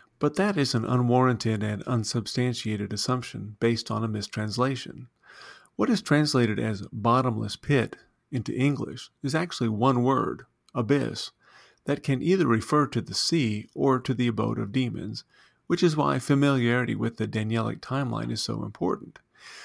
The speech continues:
In reality, the beast that kills the two witnesses comes up from the abyss,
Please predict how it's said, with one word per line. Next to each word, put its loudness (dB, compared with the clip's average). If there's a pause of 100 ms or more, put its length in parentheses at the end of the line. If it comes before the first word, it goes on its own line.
(300)
In 4
reality, 4
the 0
beast 0
that -4
kills 2
the -4
two 0
witnesses -2
comes 0
up -2
from 0
the -2
abyss, -2